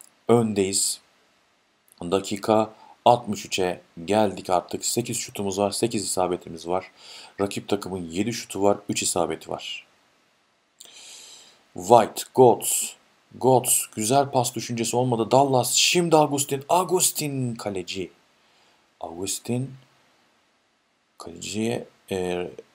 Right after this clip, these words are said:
güzel çıkarttı Agustin'in şutunu. On bir şutumuz oldu, on isabetimiz oldu. Şu an dakika yetmiş üç oldu. Üç bir öndeyiz, rahatız. Eğer gol yemezsek tabii ki.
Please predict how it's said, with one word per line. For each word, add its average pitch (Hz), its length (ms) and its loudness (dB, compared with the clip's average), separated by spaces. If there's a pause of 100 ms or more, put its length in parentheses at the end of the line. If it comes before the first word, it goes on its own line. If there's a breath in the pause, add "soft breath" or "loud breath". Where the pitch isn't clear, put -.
güzel 101 240 -2
çıkarttı 98 420 -4
Agustin'in 95 380 -8
şutunu. 104 680 -8
On 120 200 0
bir 113 60 -2
şutumuz 107 420 -6
oldu, 107 220 -2
on 110 120 -2
isabetimiz 107 600 -2
oldu. 98 380 -2 (440 soft breath)
Şu - 240 -6
an 104 180 -2 (140)
dakika 107 600 -4 (100)
yetmiş 98 580 -8
üç - 120 -12
oldu. 104 420 0 (1500 loud breath)
Üç 156 260 4
bir 139 100 4
öndeyiz, 127 480 4
rahatız. 135 480 6
Eğer 120 240 6
gol 110 220 4
yemezsek 104 580 0
tabii 90 240 -4
ki. 120 320 -2